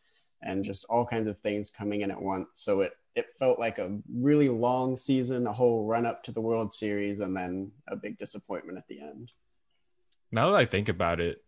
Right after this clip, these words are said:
Speaker 2: in baseball, it's, if you're a fan, like, it's really hard for you to root for just one player, right? Like,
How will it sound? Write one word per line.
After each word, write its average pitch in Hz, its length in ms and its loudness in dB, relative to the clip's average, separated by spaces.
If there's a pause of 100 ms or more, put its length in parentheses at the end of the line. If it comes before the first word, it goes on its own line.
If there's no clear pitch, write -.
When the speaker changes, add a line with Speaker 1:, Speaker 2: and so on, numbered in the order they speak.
Speaker 2:
in 101 160 0
baseball, 92 840 2 (600)
it's, - 480 -2 (160)
if 92 160 -4
you're 110 100 8
a 95 60 2
fan, 104 500 2
like, 90 300 2
it's - 160 -2
really 147 220 4
hard 107 580 2
for 104 120 -2
you 101 180 0
to 90 100 2
root 92 300 -2
for 90 140 -4
just 90 280 -2
one 92 220 0
player, 87 440 0
right? 90 320 -2 (380)
Like, 104 240 -4